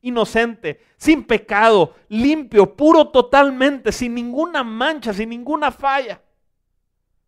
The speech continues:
Escucha la tercera paradoja, es más que evidente. Yo creo que ustedes ya la están viendo ahí. ¿Sabes qué hicieron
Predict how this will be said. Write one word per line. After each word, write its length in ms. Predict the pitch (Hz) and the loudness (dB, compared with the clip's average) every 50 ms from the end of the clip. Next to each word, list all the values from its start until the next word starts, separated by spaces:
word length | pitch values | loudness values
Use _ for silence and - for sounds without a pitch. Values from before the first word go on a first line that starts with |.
| _ _ _ _ _ _ _ _ | _ _ _ _ _ _ _ _
Escucha 340 | 120 - _ 214 - - 185 | -20 -16 _ -10 -8 -6 -6
la 140 | 160 151 - | -6 -6 -8
tercera 320 | 139 131 - 151 151 151 | -12 -10 -8 -10 -10 -8
paradoja, 420 | - 156 147 147 156 160 - 156 | -6 -6 -4 -4 -4 -6 -4 -6
es 100 | 151 151 | -6 -6
más 220 | 160 160 165 160 - | -4 -4 -6 -6 -4
que 100 | - 160 | -4 -4
evidente. 520 | 147 151 147 147 147 147 143 135 - 113 | -2 -2 -2 -2 -2 -2 -4 -8 -12 -10
Yo 120 | 123 139 139 | -10 -10 -8
creo 160 | 160 160 151 | -8 -10 -8
que 80 | 147 | -10
ustedes 260 | 135 - 165 160 160 151 | -10 -4 -2 -2 -2 0
ya 100 | 156 156 | 0 0
la 100 | 160 151 | -2 -2
están 240 | - - 147 147 | -2 -4 -6 -6
viendo 280 | 147 151 151 151 151 143 | -6 -8 -8 -6 -6 -4
ahí. 260 | 131 139 147 139 - _ _ _ _ _ _ _ _ _ _ _ _ _ _ _ _ _ _ _ _ _ _ _ | -4 -4 -6 -10 -16 _ _ _ _ _ _ _ _ _ _ _ _ _ _ _ _ _ _ _ _ _ _ _
¿Sabes 260 | - 160 170 170 - | 0 0 0 0 -2
qué 100 | - 170 | -4 -6
hicieron 480 | 156 - 175 175 175 185 185 180 - | -6 -4 -4 -2 -2 -2 -4 -6 -8